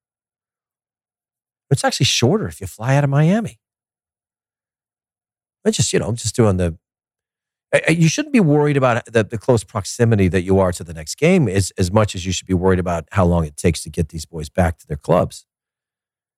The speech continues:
You wanna deliver these guys back in good health and get 'em back there a-, as quickly as possible. Instead, we chose to play in the, in, in freezing conditions. We don't have that choice when it comes to Canada.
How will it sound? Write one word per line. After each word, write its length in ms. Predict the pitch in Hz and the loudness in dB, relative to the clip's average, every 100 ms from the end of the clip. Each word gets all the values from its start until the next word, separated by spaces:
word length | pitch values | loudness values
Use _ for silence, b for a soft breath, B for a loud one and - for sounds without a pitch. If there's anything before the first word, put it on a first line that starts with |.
| _ _ _ _ _ - | _ _ _ _ _ 0
You 60 | 113 | 2
wanna 120 | 110 | 4
deliver 320 | 113 135 185 | 2 4 4
these 200 | 127 90 | 2 0
guys 500 | 98 90 87 - - _ _ _ | 0 0 -2 -6 -18 _ _ _
back 320 | 104 92 90 | 0 0 -2
in 80 | 92 | -2
good 160 | 120 160 | 2 2
health 380 | 113 123 - _ _ _ _ _ _ _ _ _ _ _ _ _ | 2 0 -4 _ _ _ _ _ _ _ _ _ _ _ _ _
and 120 | 117 107 | 0 2
get 120 | 123 | 2
'em 100 | 113 | 2
back 240 | 117 107 | 0 0
there 320 | 120 113 113 - _ _ 104 | 0 2 0 -6 _ _ -16
a-, 160 | 104 | -6
as 120 | 110 - | -4 0
quickly 240 | 110 110 | 2 2
as 80 | 90 | 2
possible. 460 | 101 98 87 69 _ _ _ _ - | 2 0 -2 -12 _ _ _ _ -4
Instead, 440 | 101 - 233 180 | -2 2 2 2
we 140 | 151 131 | 2 0
chose 420 | - 107 104 98 | 2 2 2 -2
to 100 | 113 | -4
play 300 | 101 104 95 | 0 2 2
in 80 | 90 | 0
the, 140 | 90 - | -4 -4
in, 280 | 92 85 - | -4 -4 -12
in 100 | 92 | -12
freezing 520 | 87 139 107 95 82 - _ - | -4 0 2 0 -4 -8 _ -4
conditions. 420 | 90 85 98 95 | 0 0 -2 0
We 80 | 131 | 0
don't 180 | 85 - | 0 -6
have 300 | 110 110 85 | -2 0 -2
that 160 | 80 | -8
choice 280 | - 85 80 | -2 -2 -2
when 80 | 82 | -4
it 60 | |
comes 180 | 80 78 | -8 -10
to 80 | - | -14
Canada. 540 | - - 127 76 - | -6 0 0 0 -8